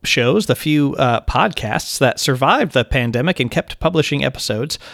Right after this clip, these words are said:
alongside help from Future Self and Archon's Corner, especially.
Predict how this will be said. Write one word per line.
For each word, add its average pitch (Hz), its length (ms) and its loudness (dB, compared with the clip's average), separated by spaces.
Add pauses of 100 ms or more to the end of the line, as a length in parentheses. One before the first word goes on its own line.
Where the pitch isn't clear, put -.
(160)
alongside 139 800 4
help 143 160 -2
from 127 120 -4
Future - 280 -8
Self - 400 0 (240)
and 127 200 0
Archon's 120 460 0
Corner, 160 400 4
especially. 175 560 0